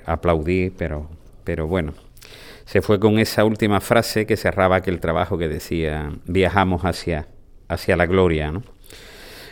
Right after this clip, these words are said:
Nosotros no supimos de eso solo después por una carta que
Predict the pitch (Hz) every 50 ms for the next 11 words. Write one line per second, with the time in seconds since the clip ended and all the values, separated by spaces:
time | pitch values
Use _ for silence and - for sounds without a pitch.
0 | - - - - - - 107 104 - 143 139 135 143 147 151 143 - - 120 -
1 | - 135 131 135 135 123 127 127 127 123 - - - 156 156 156 156 156 143 127
2 | 113 107 98 92 87 90 90 87 87 87 82 - - - - 50 - - - -
3 | - - - - - - - - - - - - - - - - - - - -
4 | - - - 107 104 117 117 110 110 - - 113 123 120 - - 120 107 98 98
5 | 92 - 110 104 104 - 131 131 135 117 101 90 85 82 76